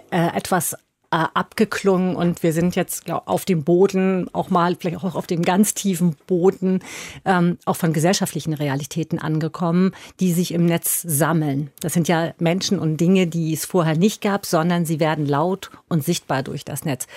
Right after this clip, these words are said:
Das hat sicherlich was Gutes, aber wir haben eben als, äh, würde ich mal sagen, als, als, äh, in, im, als Menschen, die wir in ein gesellschaftliches Zusammenleben wollen, wie wir es auch im Alltag haben. Das heißt, wenn ich auf, da,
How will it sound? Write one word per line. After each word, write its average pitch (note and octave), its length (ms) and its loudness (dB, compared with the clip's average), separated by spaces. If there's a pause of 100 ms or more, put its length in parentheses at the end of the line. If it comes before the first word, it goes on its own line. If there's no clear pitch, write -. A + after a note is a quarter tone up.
(300)
Das E3+ 220 0
hat F3 120 0
sicherlich D#3+ 440 -2
was D3+ 240 -2
Gutes, A3+ 560 0 (500)
aber F3+ 520 2
wir F#3 160 0
haben F3 220 2
eben F3+ 260 -2
als, - 460 -2
äh, - 100 -6
würde E3+ 500 -2
ich E3+ 80 -4
mal F3 160 0
sagen, D#3+ 180 -2
als, - 340 -2
als, - 360 -8
äh, D#3+ 200 -6
in, - 140 -6
im, C#3 260 -6 (120)
als - 180 -10
Menschen, F3 600 2 (360)
die E3 280 -4
wir D#3+ 320 0
in D#3+ 440 -2
ein D#3 280 -4
gesellschaftliches E3+ 560 0
Zusammenleben F3+ 640 2
wollen, E3 320 2
wie D#3+ 140 -4
wir E3 100 2
es E3 140 0
auch - 200 -6
im D#3+ 100 -4
Alltag F#3 520 0
haben. E3 220 -2
Das D3+ 160 -6
heißt, E3 220 -2
wenn D#3 80 -4
ich - 120 -12
auf, - 180 -10
da, C#3+ 200 -6